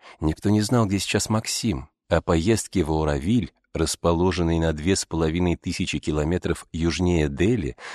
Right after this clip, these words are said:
он не рассказал даже маме и все же постоянно напоминал себе о необходимой бдительности. Третий день в Индии.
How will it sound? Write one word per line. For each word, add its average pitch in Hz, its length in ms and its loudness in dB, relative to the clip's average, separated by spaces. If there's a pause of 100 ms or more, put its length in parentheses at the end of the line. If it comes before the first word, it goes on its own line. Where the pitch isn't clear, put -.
(200)
он 120 140 6
не 123 80 8
рассказал 120 420 4
даже 113 320 4
маме 117 420 4
и - 140 -2
все 139 200 2
же 123 200 4 (100)
постоянно 110 720 4
напоминал 98 600 4
себе 113 400 2 (100)
о 90 120 0
необходимой 80 760 0
бдительности. 90 920 -6 (1000)
Третий 80 340 0
день 90 220 2
в 110 100 -2
Индии. 73 440 -2